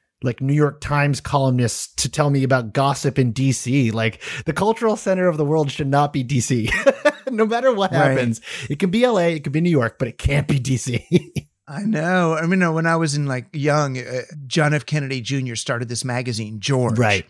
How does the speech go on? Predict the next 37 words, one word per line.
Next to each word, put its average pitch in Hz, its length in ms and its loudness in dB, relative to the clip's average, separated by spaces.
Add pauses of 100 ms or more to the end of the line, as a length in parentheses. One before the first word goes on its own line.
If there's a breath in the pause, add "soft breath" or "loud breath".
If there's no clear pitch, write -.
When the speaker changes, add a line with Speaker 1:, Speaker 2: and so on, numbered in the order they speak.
(580 loud breath)
Speaker 2:
And 143 240 0 (160 loud breath)
that 160 160 0
was, 165 100 2
like, 185 140 0
around 165 260 2
the 160 80 0
time 151 300 0
of, 120 80 -6
like, 120 100 -4
Vanity 135 380 0
Fair 131 500 -2
and 117 140 -4
Details. 131 500 -2
And 151 80 -2
they 151 120 0
thought 214 340 -2
that 147 160 -6
George 185 420 0
would 147 180 -2
make 147 240 -2
politics, 131 640 -2
like, 117 320 -10 (400 soft breath)
the 139 100 -6
thing. 135 440 -2 (260 loud breath)
And 226 160 0
he 208 160 -4
was 262 180 0
kind 269 440 -2
of 175 160 -2
right. 185 260 2
He 151 120 -2
was 180 260 0
early, 196 420 0
but 156 320 0
politics 214 500 0
did 180 240 0
become 165 640 0